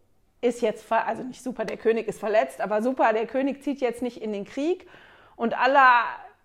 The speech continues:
Herausforderer geben jetzt auch Ruhe und wir können zur Ruhe kommen und es genießen,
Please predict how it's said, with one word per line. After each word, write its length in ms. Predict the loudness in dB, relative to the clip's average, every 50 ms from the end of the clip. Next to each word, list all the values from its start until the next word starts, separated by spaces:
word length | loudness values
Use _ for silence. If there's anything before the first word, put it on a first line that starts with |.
| _ _ _
Herausforderer 880 | 0 4 8 8 8 8 6 2 0 0 2 4 4 4 4 4 2 0
geben 300 | 0 0 -2 -2 -2 -4
jetzt 280 | -6 -8 -8 -10 -4 0
auch 360 | 2 4 4 4 2 0 -4
Ruhe 440 | -2 0 2 2 4 6 6 4 4
und 240 | 2 -2 -4 -6 -6
wir 60 | -8
können 200 | -8 -6 -8 -8
zur 180 | -8 -8 -10 -8
Ruhe 260 | -6 -6 -4 -6 -6
kommen 460 | -6 -4 -2 0 0 0 -2 -6 -8
und 140 | -8 -10 -10
es 140 | -10 -12 -10
genießen, 720 | -8 -6 -6 -4 -4 -6 -6 -6 -6 -6 -4 -4 -6 -6